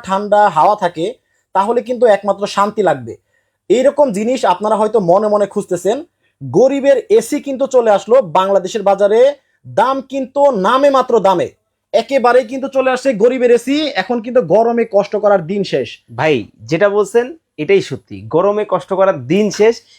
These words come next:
Speaker 2: নিয়ে আসলাম আপনাদের জন্য গরিবের এসি। এবং এটা কি জানেন?
Speaker 1: হ্যাঁ।
Speaker 2: এটা কিন্তু ভাই পোর্টেবল,
Speaker 1: মানে যে কোনো জায়গায় নিয়ে যাওয়া যায়।
Speaker 2: এবং এটা কিন্তু রিচার্জেবল, মানে ব্যাটারিতে চলে।
Speaker 1: আচ্ছা।
Speaker 2: এই যে একটু দেখাই, এই দেখেন।
Speaker 1: এই দেখেন, ওরে দেখেন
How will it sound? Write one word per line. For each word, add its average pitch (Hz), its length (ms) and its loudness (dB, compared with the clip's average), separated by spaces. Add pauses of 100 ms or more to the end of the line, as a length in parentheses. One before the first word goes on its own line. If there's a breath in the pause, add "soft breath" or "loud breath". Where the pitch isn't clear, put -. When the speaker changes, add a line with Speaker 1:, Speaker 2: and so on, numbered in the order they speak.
(140 soft breath)
Speaker 2:
নিয়ে 180 200 2
আসলাম 220 260 0
আপনাদের 208 360 -2
জন্য 220 400 -2
গরিবের 214 380 2
এসি। 120 320 -4 (340)
এবং 165 200 -6
এটা 185 220 0
কি 196 160 -2
জানেন? 160 380 0
Speaker 1:
হ্যাঁ। 139 200 -6 (100)
Speaker 2:
এটা 185 180 -4
কিন্তু 214 180 -2
ভাই 196 140 0
পোর্টেবল, 151 460 -4 (540)
Speaker 1:
মানে 165 280 0
যে 160 140 0
কোনো 208 200 0
জায়গায় 220 240 2
নিয়ে 202 260 2
যাওয়া 196 220 4
যায়। 131 220 -2 (160)
Speaker 2:
এবং 175 300 0
এটা 190 200 2
কিন্তু 233 680 -6
রিচার্জেবল, 196 520 0
মানে 180 200 0
ব্যাটারিতে 190 440 0
চলে। 98 320 -8
Speaker 1:
আচ্ছা। 120 380 -6
Speaker 2:
এই 175 60 -4
যে 196 60 -2
একটু 185 140 -8
দেখাই, 208 320 0 (420)
এই 170 140 2
দেখেন। 110 300 -4 (580)
Speaker 1:
এই 175 120 2
দেখেন, 170 320 0
ওরে 208 340 2
দেখেন 151 260 0